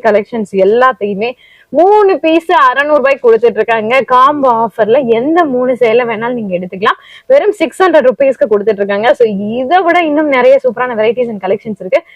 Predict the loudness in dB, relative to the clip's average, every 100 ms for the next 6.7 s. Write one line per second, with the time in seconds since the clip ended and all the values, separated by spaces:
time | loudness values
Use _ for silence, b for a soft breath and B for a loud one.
0 | B B 0 2 2 0 0 0 0 -2
1 | -2 -2 0 0 0 -4 -4 -4 -4 -4
2 | 0 2 2 0 0 -2 -4 -2 -2 -2
3 | -2 -2 0 2 0 0 0 -2 -4 -10
4 | _ _ _ _ _ _ _ _ _ 0
5 | 0 0 0 -2 -2 -2 0 0 0 0
6 | 0 0 -2 0 -2 -2